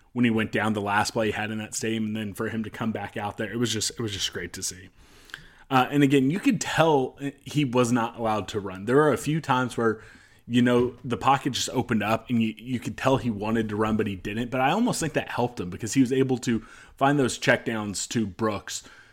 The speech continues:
to Deuce Vaughn, and they were able to make those plays, and he was able to stay healthy. Again,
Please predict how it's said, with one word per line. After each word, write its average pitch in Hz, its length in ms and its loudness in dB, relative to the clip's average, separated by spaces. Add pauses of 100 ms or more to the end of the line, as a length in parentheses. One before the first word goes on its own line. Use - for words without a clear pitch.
(140)
to 135 220 6
Deuce 113 380 2
Vaughn, 107 260 0
and 101 100 -4
they 120 100 2
were 120 120 0
able 117 260 -2
to 104 80 -4
make 107 220 0
those 104 220 -6
plays, 107 220 -2
and 120 120 -4
he 110 80 -2
was 107 380 2
able 104 260 -4
to 92 80 -10
stay 95 240 -6
healthy. 98 540 -12
Again, 113 320 -2